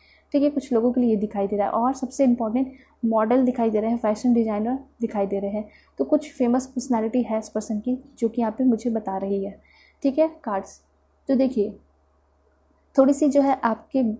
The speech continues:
और आपके person के बीच में maybe अनबन हो सकती है, इसलिए क्योंकि आपके person कभी अपने आप को dominant दिखाने की कोशिश करेंगे, ठीक है। ये एनर्जी यहाँ पे है, क्योंकि ये person जो है थोड़े से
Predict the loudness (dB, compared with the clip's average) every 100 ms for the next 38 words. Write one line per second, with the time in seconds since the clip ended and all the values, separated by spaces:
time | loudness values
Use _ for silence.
0 | -10 -4 -4 -2 -4 -4 -2 -2 0 0
1 | 2 2 4 2 0 0 -2 2 2 0
2 | -2 -6 -6 -4 -2 -4 -4 -2 -2 -6
3 | -20 _ -2 0 0 0 -2 -8 -8 -4
4 | -4 -2 0 2 2 2 0 -2 -6 -4
5 | -2 0 0 0 0 0 0 0 -4 -2
6 | -2 -2 -2 -2 -2 -4 -4 -6 -12 _
7 | -20 _ -6 0 2 4 4 2 2 0
8 | 0 -2 -4 -6 -4 -2 0 -2 -4 0
9 | 0 0 -2 -6 -6 -2 0 0 -2